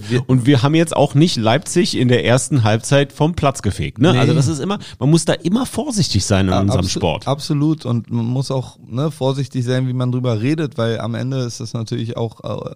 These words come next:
Speaker 1: alles Motivation für den Gegner. Ähm, und, ähm, ja, das sind so diese, diese, wir nennen sie eben Trap Games, so, ne? Wo du einfach,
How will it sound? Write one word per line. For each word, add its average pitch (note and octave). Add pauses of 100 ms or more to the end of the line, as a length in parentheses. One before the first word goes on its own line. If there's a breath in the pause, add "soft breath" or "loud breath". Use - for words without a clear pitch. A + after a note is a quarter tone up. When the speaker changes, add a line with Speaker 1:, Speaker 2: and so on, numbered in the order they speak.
Speaker 1:
alles A#2+
Motivation A#2
für A#2
den G#2+
Gegner. C3+ (560 loud breath)
Ähm, A#2 (760)
und, A2
ähm, G#2+
ja, G#2+
das C3
sind B2+
so C3
diese, A#2+
diese, A2+
wir B2
nennen B2
sie A#2+
eben A#2
Trap -
Games, G#2+
so, -
ne? C#3+
Wo A#2+
du A#2
einfach, B2